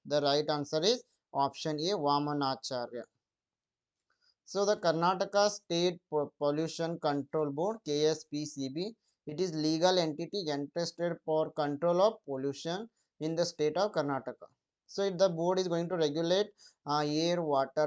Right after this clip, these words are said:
and environmental pollution. And this board was originally constituted as a, uh, Karnataka State Pollution Control Board for prevention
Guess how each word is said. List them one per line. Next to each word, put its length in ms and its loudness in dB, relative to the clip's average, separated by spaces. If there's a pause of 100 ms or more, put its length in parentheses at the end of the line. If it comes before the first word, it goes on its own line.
and 120 -2
environmental 680 -2 (120)
pollution. 500 -8 (640)
And 240 0
this 200 0
board 260 0
was 180 4
originally 560 0
constituted 600 -4
as 300 0
a, 200 -6 (320)
uh, 320 0
Karnataka 840 2
State 540 -2
Pollution 480 -2
Control 360 -2
Board 320 -4 (100)
for 200 2
prevention 680 -2